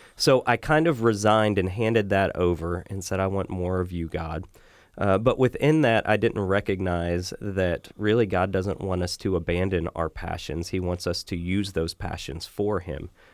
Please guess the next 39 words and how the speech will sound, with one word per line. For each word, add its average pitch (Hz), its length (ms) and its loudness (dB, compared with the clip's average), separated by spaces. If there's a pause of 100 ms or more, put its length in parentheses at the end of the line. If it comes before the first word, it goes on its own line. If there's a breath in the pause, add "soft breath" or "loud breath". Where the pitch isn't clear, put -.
(140)
Uh, 82 160 -2
certain 95 340 -2
things 90 300 0
spark 87 560 0
our 87 160 0
desire, 85 520 0
spark - 360 -4
our 82 100 -2
passion, 85 640 -6
and 87 180 -4
we 85 80 -4
should 87 180 -12
just 87 200 -6
surrender 90 580 0
that 80 300 -2
in 90 140 -6
a 82 40 -4
way 82 240 -6
he 85 140 -8
can 82 320 -10
use 107 280 -4
it. - 120 -14 (640 loud breath)
Little 127 280 6
did 107 160 4
I 104 160 6
know 101 380 4
that 101 320 2
would 95 160 0
be 92 160 0
through 90 200 -2
the 82 80 0
course - 300 -4
of - 120 -10
chaplaincy. - 760 -6 (560 loud breath)
So 107 640 4
a 110 80 4
long 113 500 6
story 104 380 2
short, 90 460 0